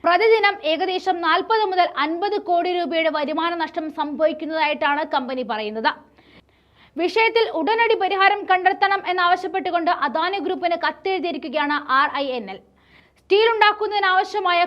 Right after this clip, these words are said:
കോക്കിംഗ് കൽക്കരി കമ്പനിയിൽ എത്തുന്നില്ലാത്തതാണ് പ്രതിസന്ധിയുടെ ആക്കം കൂട്ടുന്നത്. കമ്പനിക്ക് പ്രതിദിനം നാൽപത് മുതൽ അൻപത് കോടി രൂപയുടെ വരുമാന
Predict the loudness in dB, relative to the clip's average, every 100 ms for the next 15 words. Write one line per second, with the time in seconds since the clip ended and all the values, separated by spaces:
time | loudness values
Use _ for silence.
0 | 4 4 4 0 2 0 2 -2 0 -2
1 | 0 -2 -2 -6 -8 -8 -6 -2 -2 -2
2 | -2 -2 -2 -6 -6 -8 -4 -6 -4 -4
3 | 2 2 2 0 -2 -4 -6 -4 -4 -4
4 | -8 _ _ -20 -2 0 2 2 2 0
5 | 2 4 2 2 0 -2 0 0 0 0
6 | -2 2 0 2 -2 0 -2 -2 0 0
7 | 0 -2 0 0 0 -2 -2